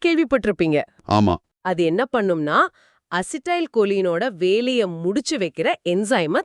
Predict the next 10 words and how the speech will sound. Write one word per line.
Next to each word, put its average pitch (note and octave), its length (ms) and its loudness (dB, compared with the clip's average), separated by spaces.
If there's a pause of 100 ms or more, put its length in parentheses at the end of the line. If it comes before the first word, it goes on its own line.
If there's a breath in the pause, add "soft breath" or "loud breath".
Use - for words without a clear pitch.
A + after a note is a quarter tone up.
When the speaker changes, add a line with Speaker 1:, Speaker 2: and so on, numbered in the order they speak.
Speaker 1:
தடுத்துடும். F#3 520 -2 (520 soft breath)
இதனால A#3 560 4 (160)
சினாப்ஸ்ல D#4 680 2 (120)
அசிட்டைல் E4 540 -2
கோலின் A3+ 400 0
தேங்கி G4+ 280 4
கிடக்கும். C3 400 -8 (500)
Speaker 2:
அப்போ? C3+ 280 4 (540)
Speaker 1:
விளைவு, C4+ 440 2 (440)
தசைகள் G#3 520 2